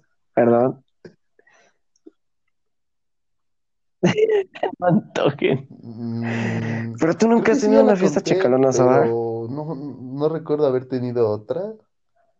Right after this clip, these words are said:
Speaker 1: o de ese estilo. Pero, pues, sí, ¿no? Sí conté la historia del tope aquí,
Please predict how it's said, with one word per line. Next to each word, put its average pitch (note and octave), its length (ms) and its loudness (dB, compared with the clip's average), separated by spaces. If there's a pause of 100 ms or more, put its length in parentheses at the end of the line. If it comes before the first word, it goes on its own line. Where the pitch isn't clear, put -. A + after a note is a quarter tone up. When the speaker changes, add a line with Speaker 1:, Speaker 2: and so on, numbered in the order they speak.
(140)
Speaker 1:
o B2 140 -16
de A2+ 120 -8
ese A#2 140 -10
estilo. B2+ 520 -4 (1040)
Pero, A2 460 -2
pues, - 480 -16
sí, C4 220 -2
¿no? D3+ 140 -4
Sí C4 160 -8
conté A#3 240 -6
la G#3 80 -6
historia G3 280 -2
del A#2 180 -2
tope B2 260 -2
aquí, A#2+ 400 -8